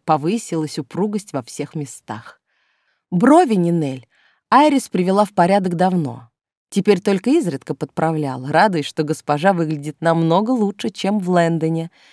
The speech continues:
И даже редкие веснушки ей идут. А в зеленоватых, всё-таки, глазах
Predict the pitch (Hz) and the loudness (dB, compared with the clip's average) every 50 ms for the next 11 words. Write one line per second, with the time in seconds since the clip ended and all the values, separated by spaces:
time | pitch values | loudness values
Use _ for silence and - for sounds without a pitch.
0 | _ _ _ _ _ _ _ _ _ - - 185 214 247 220 233 240 233 254 233 | _ _ _ _ _ _ _ _ _ -4 0 2 2 4 4 4 4 4 4 2
1 | - - 254 233 247 240 - - 240 214 196 170 - - - 160 160 156 156 139 | 2 0 0 2 0 0 0 2 2 2 2 0 -4 -6 -4 -2 0 0 -2 -2
2 | 135 143 135 143 _ - - _ _ _ _ _ - - 208 180 170 214 214 220 | -4 -6 -8 -8 _ -18 -20 _ _ _ _ _ 0 0 0 2 2 4 4 6
3 | 220 226 240 240 339 392 440 - - 139 - - - - _ _ _ _ - - | 6 6 6 6 4 2 2 0 -4 -6 -6 -8 -18 -20 _ _ _ _ -14 -6
4 | - 349 339 254 185 - 311 - - 220 143 107 _ _ _ _ _ _ _ _ | -2 0 0 0 0 -2 -6 -4 -4 -6 -6 -6 _ _ _ _ _ _ _ _
5 | _ _ - 170 190 208 208 202 185 196 165 151 | _ _ -4 0 4 4 4 4 4 2 2 2